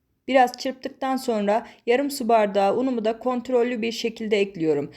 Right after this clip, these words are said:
Kıvamı bu şekilde olacak. Un miktarı yumurtaya ve süt ölçüsüne göre değişebilir. O yüzden ununuzu lütfen kontrollü bir şekilde ekleyin.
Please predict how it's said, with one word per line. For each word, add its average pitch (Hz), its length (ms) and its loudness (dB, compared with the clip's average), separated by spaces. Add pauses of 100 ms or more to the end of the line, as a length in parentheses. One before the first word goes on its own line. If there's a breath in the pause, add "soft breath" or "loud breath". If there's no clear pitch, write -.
(200 loud breath)
Kıvamı 262 520 2
bu 262 80 -4
şekilde 233 460 -2
olacak. 160 480 0 (480 soft breath)
Un 269 160 -2
miktarı 254 540 2
yumurtaya 254 720 0
ve 233 200 2
süt - 340 -14
ölçüsüne 240 580 -2
göre 226 280 2
değişebilir. 214 600 2
O 233 180 2
yüzden 240 340 -2
ununuzu 247 540 -4
lütfen 240 380 -4
kontrollü 226 580 0
bir 202 80 0
şekilde 185 460 -2
ekleyin. 151 520 -4